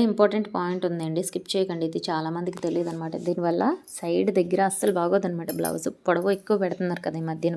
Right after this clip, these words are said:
బ్లౌజులు. ఇంతకుముందు ఓల్డ్ బ్లౌజులు చూసుకుంటే మీరు ఏదైనా పాత బ్లౌజులు ఏమైనా ఉంటే ఒకసారి వేసి చూసుకోండి, అంత పొడవు ఉండవన్నమాట. కాబట్టి అప్పటికి ఆ కటింగ్ సరిపోద్ది. ఓకేనా? మీకు అర్థమైందా నేను చెప్పింది? పాత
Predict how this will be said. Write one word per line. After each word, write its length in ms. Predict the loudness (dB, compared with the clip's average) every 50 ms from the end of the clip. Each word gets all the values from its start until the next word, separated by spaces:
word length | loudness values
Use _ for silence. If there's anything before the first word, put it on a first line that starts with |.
| -2
బ్లౌజులు. 340 | -2 -2 -2 -4 -6 -6 -6 -6
ఇంతకుముందు 480 | -2 -2 -2 0 0 0 2 4 4 2 2 0 -6 -16 -16 -16 -16 -12 _ 4 6
ఓల్డ్ 200 | 6 8 8 8 6
బ్లౌజులు 320 | 6 6 4 2 0 0 0 0
చూసుకుంటే 380 | -2 -2 0 0 2 2 4 4 4
మీరు 120 | 4 6 4 4
ఏదైనా 240 | 4 4 2 2 2 2
పాత 260 | 0 0 0 0 0 0 0 2
బ్లౌజులు 300 | 4 2 2 2 2 0 0
ఏమైనా 160 | 0 -2 -2 -4
ఉంటే 100 | -2 -4 -6
ఒకసారి 220 | -6 -6 -6 -2 -2 -2
వేసి 160 | -4 -6 -6 -8
చూసుకోండి, 420 | -8 -8 -8 -10 -10 -8 -6 -4 -4 -4
అంత 120 | -4 -4 -4 0 0
పొడవు 180 | 0 2 2 -2 -2
ఉండవన్నమాట. 440 | -4 -6 -8 -8 -10 -12 -10 -10 -12 -14 _ -18 -20 -18 -16 -16 -16 -16 -18 -16 -6 0 2
కాబట్టి 340 | 4 4 4 4 4 2 2 4 2 2
అప్పటికి 400 | 2 8 8 8 8 8 4 0 2 2
ఆ 20 | 4 6 6
కటింగ్ 260 | 6 8 6 6 6 4
సరిపోద్ది. 360 | 2 2 0 -2 -2 -4 -6 _ _ _ _ _ _ _ _ _ _ -20 _ -14 -8 -8
ఓకేనా? 240 | -2 0 2 2 4
మీకు 140 | 2 4 2 2
అర్థమైందా 360 | 0 2 0 0 0 0 0 0
నేను 120 | 0 0 0
చెప్పింది? 320 | -4 -4 -4 -4 -2 -2 -2 -2 -4 -12 -20 -20 -20 -20 -14 -2 2
పాత 200 | 4 6 6 4